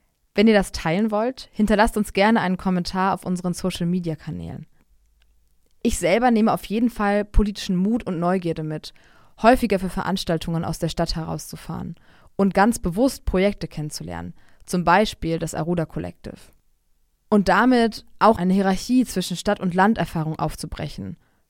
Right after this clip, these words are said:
gerade in diesen Zeiten, die von einem Rechtsruck geprägt sind, der die Sicherheit und das gute Leben für viele Menschen aufs Spiel setzt.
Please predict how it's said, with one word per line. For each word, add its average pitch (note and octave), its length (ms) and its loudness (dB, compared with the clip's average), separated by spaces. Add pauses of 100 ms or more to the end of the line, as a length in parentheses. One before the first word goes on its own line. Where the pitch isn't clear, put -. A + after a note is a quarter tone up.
(140)
gerade G#3+ 240 4
in G#3+ 100 2
diesen F#3+ 220 0
Zeiten, F#3+ 400 0
die E3 80 -6
von - 160 -6
einem E3 120 -2
Rechtsruck F3 460 -2
geprägt - 420 -8
sind, - 280 -10 (100)
der F3+ 140 4
die F3 140 0
Sicherheit G#3+ 440 2
und F3+ 100 -2
das F3 160 -2
gute G#3+ 280 -4
Leben G3 160 4
für F3+ 100 -6
viele G3+ 320 -2
Menschen F3 320 -2
aufs D3+ 240 -6
Spiel E3 340 -4
setzt. - 460 -18